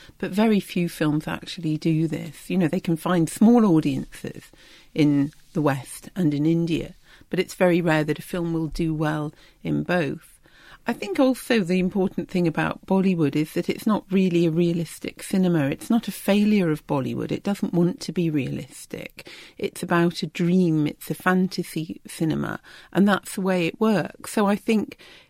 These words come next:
the kind of cinema that we were just talking about and Prakash was mentioning, though it's coming from within Bollywood, it's also picking up a sort of middle ground of realism which has been present in Indian cinema for a while,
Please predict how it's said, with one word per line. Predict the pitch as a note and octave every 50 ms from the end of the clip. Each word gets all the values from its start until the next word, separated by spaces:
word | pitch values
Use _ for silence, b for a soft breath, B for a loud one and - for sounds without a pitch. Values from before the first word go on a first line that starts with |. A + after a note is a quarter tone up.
| B _ _ -
the | G3+ G#3+
kind | - - - A#3 B3 B3 A3+
of | G#3+ -
cinema | - - A3+ G#3+ G3+ F#3 F3+ E3+ E3+ E3 E3
that | D#3 D#3 E3 - -
we | F3 F3+
were | F3 E3
just | - - F#3 - -
talking | - F#3 F3 - - - -
about | - D#3+ D#3+ E3+
and | E3 D#3
Prakash | - E3+ - - A3 A3 B3 B3+ - -
was | - G#3+ - -
mentioning, | F3+ E3 D3 - - - - - - D3 D3 E3
though | F3+ E3+
it's | - - -
coming | - - G3+ G3 F#3 F3+
from | - - - F3 E3
within | D#3+ E3 - - G#3+ A#3 A#3+ A#3+ A3+
Bollywood, | A3 F3 E3 D3 C#3 C#3 C#3+ - - - - - - B B B B B B
it's | G#3 G#3+ A#3 -
also | G#3 G3+ G3+ - - F#3+
picking | F#3 - - G#3+ G3+ - - F#3+ F#3+ F#3+
up | F#3+ F#3 - - -
a | F#3
sort | - - - F3 E3+ D#3+ -
of | E3+ E3+
middle | F3+ F#3 G3 G3+ G#3 G#3 G3+
ground | F#3 - F3+ D#3+ D#3+ D3+ D3 D3+ D3 C#3+
of | C#3+ D#3
realism | D3+ E3+ E3+ E3+ E3+ E3 D#3+ D#3 C#3+ - - C#3+
which | D3 C#3+ - - -
has | E3+ D#3+ -
been | - - E3 E3+ D#3+
present | - - D#3+ D#3 - - E3+ D#3+ - -
in | D#3
Indian | D#3+ E3 D#3+ D#3 D#3+ D3+ D#3 D#3
cinema | - - - D#3+ D#3 D3+ D3+ D3+
for | D3+ - - D3 C#3+
a | D3
while, | D3+ E3+ G3 A3 A3 F#3 C#3+ - - -